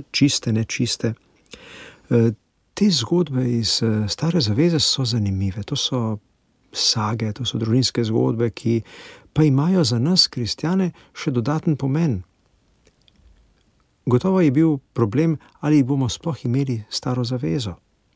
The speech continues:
Ali nas te zgodbe sploh, eh, se nas dotikajo. Seveda se nas dotikajo in odgovor krščanskih razlagalcev je bil, ker vse te zgodbe kažejo tudi na Kristusa.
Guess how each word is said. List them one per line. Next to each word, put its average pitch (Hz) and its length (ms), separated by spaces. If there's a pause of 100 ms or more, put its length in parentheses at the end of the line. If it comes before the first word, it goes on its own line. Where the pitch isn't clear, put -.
(460)
Ali 135 160
nas 131 180
te 165 220
zgodbe 139 400
sploh, - 360 (140)
eh, 127 180 (300)
se - 280
nas 131 220
dotikajo. 113 600 (420)
Seveda 107 340
se - 160
nas 113 120
dotikajo 160 640 (120)
in 117 120
odgovor 143 460
krščanskih 139 600
razlagalcev 123 760
je 104 80
bil, 151 240 (460)
ker 196 300 (100)
vse 147 280
te 165 240
zgodbe 127 540
kažejo 135 480
tudi 151 200
na 147 120
Kristusa. 120 720